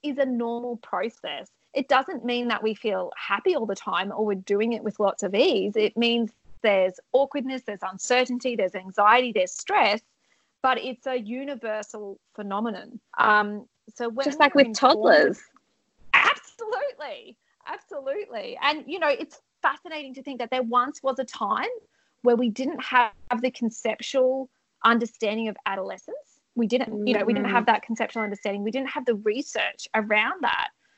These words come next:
Speaker 1: Um, and so people were just like, "What happens with <laughs> children between the ages of, you know, twelve and eighteen? They just go completely rogue." Um, and they were like, you know, "It's almost like this is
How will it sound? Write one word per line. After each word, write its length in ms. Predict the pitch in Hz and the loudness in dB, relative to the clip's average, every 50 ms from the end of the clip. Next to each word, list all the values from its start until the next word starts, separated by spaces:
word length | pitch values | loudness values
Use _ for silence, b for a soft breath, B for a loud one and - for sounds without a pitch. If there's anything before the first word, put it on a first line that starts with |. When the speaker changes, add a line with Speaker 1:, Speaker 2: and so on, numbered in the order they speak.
| _ _ _ - - | _ _ _ -6 -2
Speaker 1:
Um, 520 | 240 247 254 233 233 233 233 233 233 220 - _ - | 0 0 0 0 -2 -4 -8 -10 -12 -14 -14 _ -12
and 240 | 247 254 254 254 254 _ - 262 | -10 -10 -12 -14 -16 _ -20 -20
so 420 | 240 _ - 277 254 254 254 247 240 - | -20 _ -10 -10 -8 -6 -6 -8 -8 -10
people 320 | - - 285 294 - 330 285 | -12 -14 -14 -14 -14 -10 -8
were 120 | 277 269 | -8 -8
just 200 | 262 254 247 - | -8 -8 -10 -8
like, 160 | 247 240 233 - | -8 -8 -8 -8
"What 300 | - 220 226 247 311 330 | -10 -8 -6 -6 -6 -6
happens 520 | - - - - - - 349 302 277 247 240 | -6 -6 -4 -4 -4 -4 -6 -8 -8 -4 0
with 240 | 277 349 320 - - | 0 0 0 -2 2
<laughs> 20 | |
children 480 | - - 440 311 453 494 349 240 247 247 | 4 6 6 8 8 6 6 4 4 0
between 340 | 302 311 - - 277 254 262 | -6 -6 -6 -6 -6 -6 -8
the 140 | 262 254 240 196 202 | -8 -6 -4 -4 -4
ages 240 | 262 302 311 302 233 - | -6 -8 -12 -16 -14 -6
of, 340 | - 226 226 226 220 220 220 233 - _ _ _ _ _ _ _ _ | -4 -2 0 2 2 0 0 -4 -16 _ _ _ _ _ _ _ _
you 120 | - 277 277 | -8 -6 -4
know, 280 | 254 233 226 262 277 - _ - | -2 -2 -2 -2 -4 -6 _ -16
twelve 440 | - - - 294 269 269 285 277 277 | -20 -6 0 2 2 2 2 0 -4
and 100 | 262 247 | -6 -6
eighteen? 540 | 220 214 226 - - 294 320 339 285 247 | -8 -8 -10 -12 -14 -12 -12 -10 -10 -8
They 120 | 220 214 214 | -6 -6 -6
just 200 | 233 220 - - | -8 -8 -8 -6
go 120 | 233 220 214 | -4 -4 -4
completely 680 | - 226 226 - _ - 262 269 285 - 233 240 226 | -6 -8 -8 -8 _ 0 4 4 4 4 2 -2 0
rogue." 580 | 208 202 214 214 247 262 - - - - 269 - _ b b b b b b b b | 2 4 6 8 8 8 6 4 0 -4 -8 -12 _ b b b b b b b b
Um, 540 | - 247 247 247 240 240 240 240 240 233 220 - _ _ _ _ _ - | 4 6 8 8 8 6 2 -2 -10 -14 -16 -18 _ _ _ _ _ -10
and 160 | 240 240 240 | -10 -8 -8
they 80 | 233 | -8
were 120 | 240 247 240 | -8 -8 -8
like, 240 | 240 233 233 226 _ | -8 -10 -10 -10 _
you 80 | 294 262 | -14 -14
know, 80 | 226 220 | -14 -14
"It's 140 | 214 - | -12 -12
almost 200 | 254 240 247 240 | -12 -12 -12 -10
like 160 | 240 226 - - | -10 -10 -10 -10
this 140 | 247 - | -10 -8
is 120 | 247 233 | -8 -8